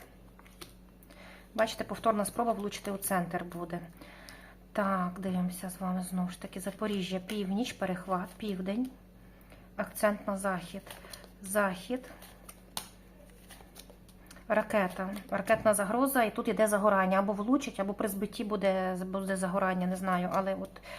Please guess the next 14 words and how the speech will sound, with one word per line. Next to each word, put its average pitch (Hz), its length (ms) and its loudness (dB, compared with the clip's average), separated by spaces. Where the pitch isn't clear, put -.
та. 190 220 2
Загорання, 226 480 10
західна 214 360 4
частина 202 420 0
Запоріжжя 254 760 4
і 247 120 6
так 240 180 2
само 226 240 6
передмістя 208 580 4
загорі-, 185 480 2
е, 180 720 2
дивіться, 208 400 -2
тут 269 160 4
іде 214 180 6